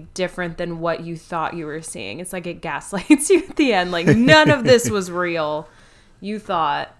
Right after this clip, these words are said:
You thought. But yeah, and then, I, I mean, it, it, this movie is obviously inspired so many things and so many people. Um, our previous film that we covered, Nosferatu,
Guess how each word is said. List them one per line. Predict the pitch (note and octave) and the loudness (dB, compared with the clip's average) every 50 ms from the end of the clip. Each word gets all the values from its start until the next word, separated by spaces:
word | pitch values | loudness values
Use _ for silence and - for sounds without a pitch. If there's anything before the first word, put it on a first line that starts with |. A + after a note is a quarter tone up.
| _ | _
You | G3+ G3 G#3 A3 A3+ A#3 A#3 A#3 A3+ A#3 A#3 - - _ | -14 -10 -8 -6 -6 -4 -4 -4 -6 -8 -10 -14 -18 _
thought. | - C#3 C#3 D3 D3+ D3 - - - - - _ _ _ _ _ _ _ _ - - _ _ _ _ - - _ _ _ _ | -12 -10 -10 -8 -10 -10 -12 -14 -16 -20 -20 _ _ _ _ _ _ _ _ -20 -20 _ _ _ _ -20 -20 _ _ _ _
But | A#3+ | -2
yeah, | D4 E4 D4+ A#3+ F#3+ | 2 4 4 4 2
and | - G#3 G#3 A3+ | 2 -2 -2 -2
then, | A3+ A3+ A3 A3 A3 G#3+ G#3+ - - _ _ _ _ - | -2 -2 -4 -4 -4 -6 -8 -10 -12 _ _ _ _ -8
I, | G#3+ G#3+ G#3+ G#3+ G#3+ - | -8 -6 -8 -8 -10 -10
I | - G#3+ A3 | -8 -8 -6
mean, | A3 A3+ A#3 A3+ A3 - - - | -4 -2 -2 -2 -4 -6 -8 -8
it, | A#3+ A#3 A#3 - - | -10 -10 -10 -10 -8
it, | A3+ - F#3+ F3+ | -8 -8 -8 -8
this | G3 A#3+ A#3+ - | -8 -8 -6 -6
movie | B3 B3 A#3+ A#3 A#3 | -6 -6 -4 -2 -2
is | A3 G3+ G3 | -2 -2 -2
obviously | F#3 F3+ F3 F3+ E3+ - F3+ E3+ | -4 -4 -4 -6 -8 -8 -8 -8
inspired | D#3+ D#3+ D#3 - - D#3+ D#3 D#3 D#3+ D#3+ D#3+ D#3 | -8 -10 -10 -10 -8 -6 -4 -2 -2 -2 -4 -4
so | - - - F3+ E3+ E3+ | -6 -6 -6 -4 -4 -4
many | D#3+ E3 E3 D#3+ E3 | -6 -6 -6 -8 -8
things | D#3+ D#3+ D#3+ E3 E3 D#3 D#3 | -8 -8 -10 -10 -10 -10 -10
and | D#3+ D#3+ | -12 -12
so | D#3 - E3 D#3+ | -12 -10 -10 -10
many | D3+ D3+ D#3+ D#3 | -10 -10 -12 -12
people. | D#3 - - E3+ E3+ - E3 D#3+ D#3+ D#3+ D#3+ E3 - - | -14 -14 -14 -16 -12 -8 -6 -6 -4 -4 -4 -4 -4 -4
Um, | F3+ F3 F3 E3+ E3+ E3+ E3 F3 E3+ - | -2 -2 0 0 0 -2 -2 -6 -8 -6
our | - F3 E3+ E3+ E3+ E3+ E3+ D#3+ - - - | -4 -2 -2 -2 -2 -2 -4 -8 -10 -16 -16
previous | - F3+ F3 E3+ F3 E3+ E3 D#3+ - | -12 -10 -8 -8 -6 -6 -8 -8 -10
film | - E3+ E3 D#3 | -10 -10 -10 -10
that | D#3+ D#3 | -10 -12
we | E3 E3 | -12 -12
covered, | - - D#3 D3+ D#3 D#3 D#3 | -12 -12 -12 -10 -10 -10 -10
Nosferatu, | D3+ D#3 - - - E3+ F3+ F#3 F#3+ F#3 - - G3+ F#3+ F#3+ F#3+ F#3 F#3 F#3 | -10 -12 -14 -12 -8 -6 -4 -4 -4 -6 -8 -10 -10 -8 -6 -6 -6 -6 -8